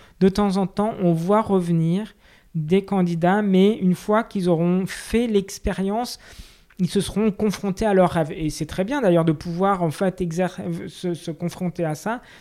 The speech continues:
et puis ensuite peut-être se dire que, bah, il faut faire des compromis entre, euh, effectivement avoir un ma-, métier manuel, mais aussi une plus grande régularité dans son activité, dans son salaire. Et donc, euh, là, on peut,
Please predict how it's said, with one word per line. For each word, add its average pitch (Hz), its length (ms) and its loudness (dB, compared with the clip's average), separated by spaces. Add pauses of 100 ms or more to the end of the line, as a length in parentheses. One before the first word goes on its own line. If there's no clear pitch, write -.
(180)
et 165 60 0
puis 175 200 0
ensuite 165 360 -2
peut-être 170 280 -2
se 175 120 -6
dire 175 320 -6
que, 170 100 -4
bah, 156 260 -4 (680)
il 175 100 -4
faut - 160 -10
faire 175 220 -4
des 175 80 4
compromis 175 560 -2
entre, 175 340 -2
euh, 170 120 2
effectivement 175 600 -4
avoir 165 300 -4
un 160 80 -4
ma-, 156 380 -4
métier 160 280 -4
manuel, 160 440 -2 (120)
mais 160 260 -4
aussi 160 500 -4
une 156 140 -6
plus 170 280 -16
grande 165 300 -6
régularité 160 960 -6 (320)
dans 151 100 -4
son 160 180 -6
activité, 156 540 -8
dans 151 160 -6
son 147 220 -12
salaire. 170 500 -6
Et 170 80 -6
donc, 175 320 -6
euh, 151 120 -2 (380)
là, 170 240 -4
on 180 140 -6
peut, 175 400 0